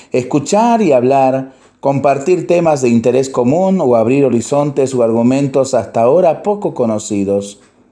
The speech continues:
No siempre los encuentros desembocan en un diálogo fecundo.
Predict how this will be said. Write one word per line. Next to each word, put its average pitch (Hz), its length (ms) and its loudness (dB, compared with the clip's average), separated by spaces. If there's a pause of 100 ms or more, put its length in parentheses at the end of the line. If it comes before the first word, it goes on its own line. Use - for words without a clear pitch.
(760)
No 175 120 2
siempre 156 440 0
los 113 180 -2
encuentros 127 580 2
desembocan 123 680 0
en 117 100 2
un 123 140 2
diálogo 123 420 2
fecundo. 104 840 -2